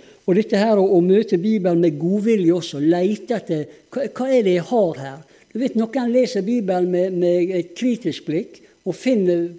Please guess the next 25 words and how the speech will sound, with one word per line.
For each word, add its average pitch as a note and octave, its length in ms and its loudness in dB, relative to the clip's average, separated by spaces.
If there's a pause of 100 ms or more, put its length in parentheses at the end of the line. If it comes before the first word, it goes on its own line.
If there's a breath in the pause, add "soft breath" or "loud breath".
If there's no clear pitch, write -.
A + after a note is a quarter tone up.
(160)
bare G3+ 240 0
feil, F3 400 -10 (720)
i D#3 80 -4
gåseøyne F3 560 -2
feil, D#3 320 -12
der E3+ 160 -2
er F3 80 0
jo D#3 80 -2
ikke F3 160 -2
det, E3 160 0
men D#3+ 220 -4
man E3 140 -4
kan E3 160 -6
finne F3+ 280 0
det D3+ 80 -2
likevel. D3 460 -6 (500 loud breath)
Mens G#3+ 140 -2 (140)
andre B3+ 320 0
leser F#3 320 0
Bibelen G3 440 0
med E3+ 120 -6
positiv F#3+ 420 -4
velvilje F#3 480 0
og D3+ 80 -8
finner F#3 400 0